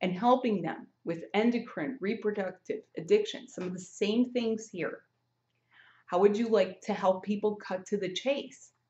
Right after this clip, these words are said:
It's possible. And we're now in the, uh, level of vibration or the higher energy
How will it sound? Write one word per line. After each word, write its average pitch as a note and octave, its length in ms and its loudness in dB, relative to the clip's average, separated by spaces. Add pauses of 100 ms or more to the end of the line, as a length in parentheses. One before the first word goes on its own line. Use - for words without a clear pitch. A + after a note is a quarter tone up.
(880)
It's D#3 140 -6
possible. - 760 -4 (380)
And F3+ 140 0
we're G3 140 6
now A#3 300 6
in B3+ 120 8
the, G#3+ 300 2 (140)
uh, F#3 300 4
level A3+ 320 6
of F#3+ 300 2
vibration F#3 680 -2
or E3+ 120 -4
the E3+ 80 -6
higher G#3 380 0
energy E3+ 580 -6